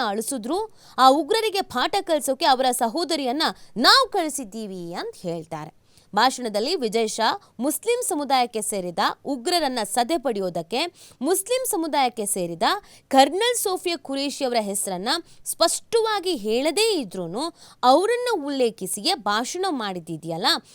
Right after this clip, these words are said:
ಇದು ವ್ಯಾಪಕ ಟೀಕೆ ಕಾರಣ ಆಗತ್ತೆ. ನಮ್ಮ ಸಹೋದರಿಯರ ಸಿಂಧೂರ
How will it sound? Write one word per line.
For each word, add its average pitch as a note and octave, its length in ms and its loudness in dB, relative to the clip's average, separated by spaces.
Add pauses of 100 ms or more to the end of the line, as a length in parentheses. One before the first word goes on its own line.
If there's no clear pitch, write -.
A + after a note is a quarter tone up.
(100)
ಇದು G4 200 2
ವ್ಯಾಪಕ C4 640 0
ಟೀಕೆ C#4 340 -6
ಕಾರಣ G#3 380 -6
ಆಗತ್ತೆ. E3 720 -12
ನಮ್ಮ A3+ 280 -2 (120)
ಸಹೋದರಿಯರ E4 720 -4
ಸಿಂಧೂರ D4+ 460 -6